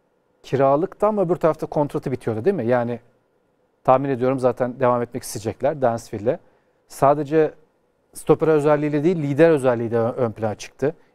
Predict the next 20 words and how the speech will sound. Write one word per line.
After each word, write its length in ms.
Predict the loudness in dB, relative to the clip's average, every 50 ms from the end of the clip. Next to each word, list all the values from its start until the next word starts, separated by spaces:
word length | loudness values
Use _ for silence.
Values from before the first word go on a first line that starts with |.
| _ -12
İki 260 | -10 -2 -2 0 0
bin 60 | 0
üçlü 280 | -2 -2 -4 -2 -2 -2
Ahmet 280 | 0 0 -2 -4 -4
Can'la 340 | -2 -2 0 0 2 2 2
beraber 360 | 2 2 2 2 0 0 -2 -4 _ _ _ _ _ _ _ _ -6
iyi 200 | -2 -2 0 0
bir 60 | -2
ikili 240 | -4 -2 0 0 2
oluşturmayı 600 | 2 2 0 -4 -4 -8 -4 -2 -2 0 2 2
ve 160 | 2 2 2 -2 -12 _ _ _ -12
savunma 360 | -2 2 2 2 2 2 0
yönetmenliğini 840 | 0 0 0 -2 -2 0 -2 0 0 0 0 0 -2 -2 -4 -6 _ _ _ _ _ _ _ _ _ _ -2
ele 180 | 0 4 4 4
almayı 280 | 2 2 0 0 0
da 100 | 0 2
başardı. 520 | 0 0 2 2 2 2 2 0 -4 -10 -10 _ _ _ _ _ _ _ -2
Yani 380 | 0 0 0 0 -4 -6 -6 _ _ _ _ _ _ 0
Edgar'da 480 | 0 0 2 4 4 4 4 4 2
olan 320 | 2 4 4 2 0 -2